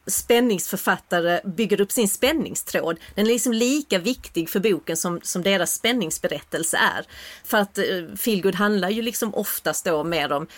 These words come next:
kanske relationerna, men, men då blir det liksom relationsspänningen eller utvecklingskurvan i den egna karaktären då som blir,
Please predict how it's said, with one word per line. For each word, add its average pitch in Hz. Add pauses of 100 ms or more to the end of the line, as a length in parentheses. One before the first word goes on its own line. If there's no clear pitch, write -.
(160)
kanske 202
relationerna, 165
men, 185
men 190
då 208
blir 214
det 208
liksom 175
relationsspänningen 180
eller 165
utvecklingskurvan 170 (240)
i 180
den 185
egna 147 (140)
karaktären 190
då 165
som -
blir, 139